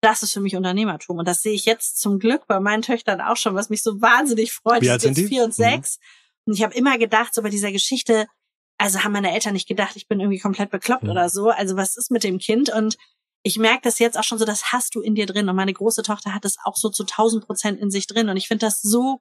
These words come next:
Speaker 1: cool, ähm, das zu sehen. Und ich hab einfach, glaub ich, im ersten Schritt nicht das richtige Modell für mich, was Unternehmertum ist, gesehen. Ich hab
Speaker 2: Mhm.
Speaker 1: nicht das richtige Modell für mich gefunden, weil ich hab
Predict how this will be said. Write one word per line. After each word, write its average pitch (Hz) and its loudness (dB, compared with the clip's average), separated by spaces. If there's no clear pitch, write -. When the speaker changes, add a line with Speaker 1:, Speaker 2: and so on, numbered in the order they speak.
Speaker 1:
cool, 220 4
ähm, 208 0
das 214 2
zu - -2
sehen. 226 4
Und 220 2
ich - 0
hab 247 4
einfach, 233 2
glaub 226 6
ich, 233 -2
im 220 0
ersten 220 0
Schritt - -2
nicht 233 0
das - 0
richtige 226 0
Modell 214 2
für 220 -6
mich, 202 -2
was 196 -2
Unternehmertum 202 -2
ist, - -6
gesehen. 180 0
Ich 175 -4
hab - 2
Speaker 2:
Mhm. 107 2
Speaker 1:
nicht 107 2
das - 0
richtige 220 0
Modell 208 2
für 214 -4
mich 196 -2
gefunden, 196 -4
weil 196 2
ich - -2
hab 233 2